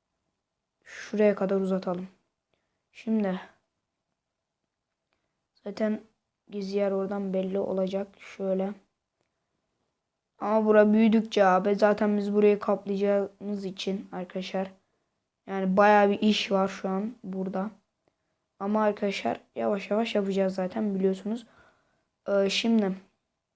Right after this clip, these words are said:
Şöyle. Hop. Hop hop. Hop.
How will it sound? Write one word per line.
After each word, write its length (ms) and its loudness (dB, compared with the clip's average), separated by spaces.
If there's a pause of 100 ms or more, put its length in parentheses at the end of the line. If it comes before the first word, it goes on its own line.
(440)
Şöyle. 800 0 (1400)
Hop. 280 -4 (1500)
Hop 380 -8
hop. 460 -8 (680)
Hop. 320 -12